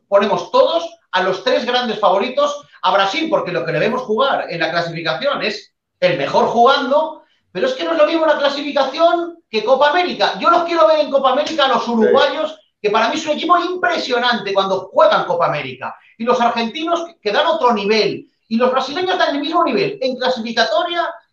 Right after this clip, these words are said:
Speaker 1: que en Copa América, porque es un equipo que es como un tren, que siempre va a la misma velocidad, ¿no? Entonces yo, yo, yo no apostaría todo mi dinero, como dice Dani, a Brasil, porque luego el torneo es otra cosa.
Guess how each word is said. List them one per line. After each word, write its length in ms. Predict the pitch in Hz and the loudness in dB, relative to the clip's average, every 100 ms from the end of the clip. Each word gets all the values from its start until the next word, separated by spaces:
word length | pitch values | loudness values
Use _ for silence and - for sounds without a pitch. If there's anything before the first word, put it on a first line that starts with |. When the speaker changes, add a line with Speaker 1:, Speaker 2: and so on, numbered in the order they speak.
| _ | _
Speaker 1:
que 160 | 220 | 0
en 60 | 214 | 2
Copa 240 | 302 320 | 4 4
América, 400 | 302 349 226 208 | 4 2 0 0
porque 160 | 202 214 | 0 -2
es 100 | - | -4
un 60 | 330 | -4
equipo 280 | 330 339 | -2 0
que 80 | 330 | -2
es 60 | 311 | 0
como 180 | 320 311 | 0 0
un 120 | 262 | 0
tren, 320 | 208 - - | 0 -2 -4
que 100 | - | -6
siempre 260 | 202 330 302 | -4 -2 2
va 120 | 277 | 4
a 100 | 269 | 4
la 20 | 233 | 0
misma 280 | 220 226 | 0 -2
velocidad, 540 | 214 196 180 170 156 139 | 0 -2 -4 -2 -2 -2
¿no? 260 | 180 - _ _ _ | -6 -10 _ _ _
Entonces 300 | 247 277 240 | -4 -2 2
yo, 220 | 285 285 | 2 4
yo, 260 | 294 277 262 | 6 6 4
yo 100 | 339 | 4
no 60 | |
apostaría 480 | 359 320 285 269 262 | 4 4 0 2 2
todo 180 | 254 254 | 4 4
mi 60 | 233 | 4
dinero, 280 | 226 262 220 | 0 0 2
como 120 | 226 | 0
dice 160 | 214 | 0
Dani, 280 | 208 214 214 | 0 0 0
a 60 | 196 | 2
Brasil, 640 | 180 180 277 311 302 - _ _ _ | 2 0 -4 -6 -8 -14 _ _ _
porque 320 | - 220 214 247 | -4 -2 0 6
luego 240 | 302 294 | 8 8
el 60 | - | 6
torneo 280 | 233 269 | 2 0
es 60 | 220 | -2
otra 220 | 170 135 | -4 -6
cosa. 320 | 113 - - | -8 -14 -20